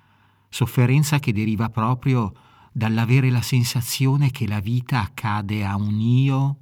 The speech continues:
me. Il modo forse più immediato per riconoscere questo io me è la sua voce che sentiamo nella testa.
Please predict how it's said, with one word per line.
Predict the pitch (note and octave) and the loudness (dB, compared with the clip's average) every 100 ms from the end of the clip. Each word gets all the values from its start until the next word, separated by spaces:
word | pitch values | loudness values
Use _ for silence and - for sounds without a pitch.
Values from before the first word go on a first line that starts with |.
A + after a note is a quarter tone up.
| - | -4
me. | G#2 F#2+ E2+ D2+ _ _ _ _ _ _ _ _ _ _ _ _ _ _ _ _ _ _ - | 0 0 -2 -8 _ _ _ _ _ _ _ _ _ _ _ _ _ _ _ _ _ _ -2
Il | A#2+ | 2
modo | B2 D#3 D#3+ | 4 4 2
forse | C#3 C3 C#3+ - | 0 0 -2 -2
più | B2+ A2+ | -2 0
immediato | A2 G#2+ G2 G#2 A#2 A#2+ A#2 | 2 0 0 0 0 0 -2
per | G#2 G2 | -2 -4
riconoscere | G#2 - G2 G#2+ G#2+ - A2 F#2+ | -6 -4 -2 -2 -4 -2 -2 -4
questo | - G#2 - G2+ | -6 -8 -4 -2
io | G2+ G#2 A2 | -2 -2 0
me | F#2+ F2+ F2 F#2 A#2+ _ _ _ _ _ _ | 0 -2 -2 -4 -6 _ _ _ _ _ _
è | - C3 | 0 2
la | C3 | 2
sua | - C3+ | 2 0
voce | D3 D3+ - D3+ | 2 -2 -2 -2
che | - | -2
sentiamo | - A2 G#2 A2 G#2+ A2 | 0 -2 0 -2 0 0
nella | G2+ G2 F#2+ | 0 -2 -4
testa. | G#2 E2+ - - - - | -6 -6 -8 -8 -10 -12